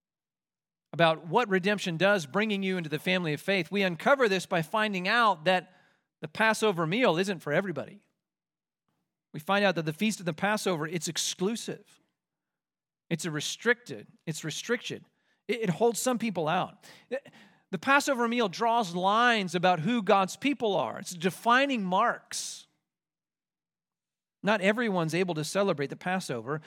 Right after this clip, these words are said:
Not everyone's then a part of the people of God.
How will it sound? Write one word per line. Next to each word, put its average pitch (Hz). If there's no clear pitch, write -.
Not 196
everyone's 196
then 185
a 175
part 214
of 135
the 147
people 147
of 117
God. 151